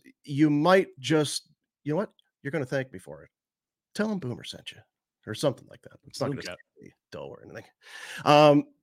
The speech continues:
Speaker 1: but it's going to make your life a lot better. So between that and social media, keep your eyes peeled. A chance for you to do some winning with our good friends over at the Hearing Loss Clinic, hearing loss dot C A, Twitter at The Hearing Loss, Instagram at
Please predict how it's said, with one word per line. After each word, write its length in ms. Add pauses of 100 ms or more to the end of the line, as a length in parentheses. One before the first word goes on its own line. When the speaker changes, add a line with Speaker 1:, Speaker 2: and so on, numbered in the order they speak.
(120)
Speaker 1:
but 140
it's 200
going 180
to 60
make 200
your 100
life 220
a 40
lot 240
better. 280 (140)
So 380 (100)
between 400
that 380
and 200
social 320
media, 180
keep 200
your 140
eyes 160
peeled. 360 (380)
A 40
chance 240
for 120
you 60
to 80
do 100
some 220
winning 420 (140)
with 240
our 80
good 180
friends 320
over 260
at 160
the 60
Hearing 260
Loss 200
Clinic, 300
hearing 180
loss 240 (260)
dot 220
C 240
A, 180 (420)
Twitter 500
at 320
The 100
Hearing 260
Loss, 360
Instagram 560
at 220